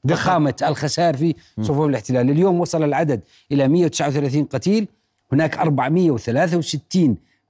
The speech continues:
Speaker 1: قتيل، تسعة منهم من، من، من وحدة تد-، تعرف بوحدة يهلوم، وهي هذه الوحدة وحدة من وحدات النخبة الهندسية التي ترافق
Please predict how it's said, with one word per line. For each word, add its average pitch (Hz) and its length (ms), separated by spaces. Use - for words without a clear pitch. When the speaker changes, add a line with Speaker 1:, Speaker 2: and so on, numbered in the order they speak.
Speaker 1:
قتيل، 196 460
تسعة 180 340
منهم 170 300
من، 160 460
من، 147 300
من 147 140
وحدة 160 340
تد-، 160 280
تعرف 156 380
بوحدة 151 480
يهلوم، 147 640
وهي 139 320
هذه 160 500
الوحدة 147 500
وحدة 117 580
من 147 200
وحدات 151 580
النخبة 156 460
الهندسية 147 800
التي 143 360
ترافق 151 600